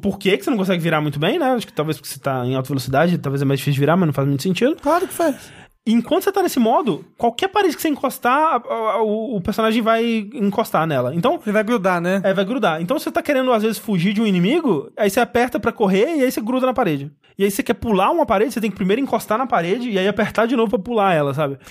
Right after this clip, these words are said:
Speaker 2: E não tem uma opção, nada
Speaker 1: Não,
Speaker 2: assim?
Speaker 1: não
Speaker 2: Hum.
Speaker 1: que eu tenha visto, pelo menos. É,
Speaker 2: Nossa.
Speaker 1: é uma tradição da série que me, não faz muito sentido pra mim, mas é aquela coisa, você vai acostumando. Outra coisa, eu prefiro jogos de tiro,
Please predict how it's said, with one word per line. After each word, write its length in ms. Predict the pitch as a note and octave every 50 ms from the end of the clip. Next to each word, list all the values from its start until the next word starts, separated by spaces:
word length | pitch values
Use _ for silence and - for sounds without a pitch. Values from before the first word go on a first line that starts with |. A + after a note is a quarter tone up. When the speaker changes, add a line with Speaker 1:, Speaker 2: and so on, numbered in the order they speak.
| - -
Speaker 2:
E 60 | E4 E4
não 140 | E4+ D#4
tem 120 | - E4 F4+
uma 140 | F#4 F4+ E4+
opção, 680 | - - - - - A#3+ A#3+ C#4 F4 G4 F#4+ F4 D4+
nada 560 | A#3+ G3 F#3+ F#3+ F#3+ F#3+ F#3+ G3 G#3 G#3+ F3+
Speaker 1:
Não, 440 | F#3+ G3 F#3+ F#3 F#3 F3+ F3+ E3 C4
Speaker 2:
assim? 100 | - -
Speaker 1:
não 140 | F3 E3+ -
Speaker 2:
Hum. 40 | C4
Speaker 1:
que 40 | -
eu 60 | -
tenha 180 | - F4 F#4+
visto, 240 | D#4 G3+ F3 F3 -
pelo 140 | F3+ E3+ D#3+
menos. 320 | D#3+ D3 C#3+ D3 C3+ -
É, 360 | F3 E3+ D#3+ D#3+ D#3 D#3 D#3 D3+
Speaker 2:
Nossa. 460 | F#3+ B3+ C4+ B3 - - A3+ F#3 D#3+ - -
Speaker 1:
é 80 | F3
uma 200 | F#3 G3+ A3+ A#3
tradição 340 | A3+ A3+ C4 G#3+ - - A#3
da 100 | A#3 A#3 G#3+
série 260 | - A3 A3+ B3 A#3+
que 340 | - - C#4 C#4 B3+ G3+ F3
me, 340 | F3 F3+ F#3+ F3+ G3 F#3+ G3 -
não 280 | B3 F3+ F#3+ G#3 G#3 G3+
faz 240 | - G3 F3+ F3
muito 160 | F3+ F3 F3 F3
sentido 320 | F3 E3 - E3 D#3+ D#3
pra 100 | D#3+ D3+
mim, 200 | D3 E3 A#3 D#4+
mas 320 | D#4 B3+ B3+ C4 B3+ - - -
é 80 | - A#3+
aquela 340 | A#3+ A#3+ _ - - C4 B3+
coisa, 140 | - G3 -
você 80 | F#3
vai 80 | G3+ G3+
acostumando. 500 | - - - - A3+ F#3 D#3 C#3 C3 - - - - - - _
Outra 220 | - F#3+ F#3+ A3 G#3
coisa, 340 | G3 E3+ D3+ C3+ C3+ B2+ - - - - _ _ -
eu 140 | E3 F3 F#3+
prefiro 720 | F#3+ - A3 - - - - F#3 F#3+ G3 G#3 C4 C#4+ A#3+
jogos 500 | F#3+ F3 D#3+ C#3+ C#3+ C#3+ D3+ F#3 G#3+ F#3
de 140 | D3+ C#3+ D#3
tiro, 640 | C#3+ - - - D#3 C3 C3+ C#3+ F#3 B3+ C#4 A3+